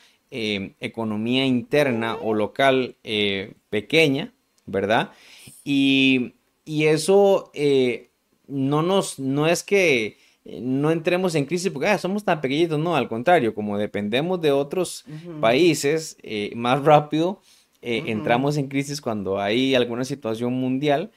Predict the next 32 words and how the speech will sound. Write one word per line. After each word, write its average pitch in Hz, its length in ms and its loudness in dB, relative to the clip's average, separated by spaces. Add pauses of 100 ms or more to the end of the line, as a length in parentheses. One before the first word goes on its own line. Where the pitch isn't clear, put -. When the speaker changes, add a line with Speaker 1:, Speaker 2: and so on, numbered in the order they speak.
Speaker 2:
Ujú. 147 300 -14
Speaker 1:
¿verdad? 101 380 0
Pero 190 220 2
también, 175 600 -2 (340)
eh, 113 560 -2
eso 135 280 -4
es, 175 180 -4
eso 151 240 -2
es, 180 200 -6
vamos 151 300 -2
a 165 60 4
ver, 147 140 4
eso 143 140 -2
es 170 80 -14
como, 185 280 -8
como 127 440 -6 (300)
comparar 127 440 2
las 180 120 4
familias 160 420 0
grandes 170 340 0
y 180 60 0
las 131 140 2
familias 120 340 -2
pequeñas. 151 560 -8
Speaker 2:
Ajá, 160 300 -14 (200)
ujú. 156 240 -14
Speaker 1:
Cuando 98 360 -6
yo, 147 480 4 (320)
por 117 120 -2
ejemplo, 147 300 0
estaba, 127 760 4
eh, 98 540 -6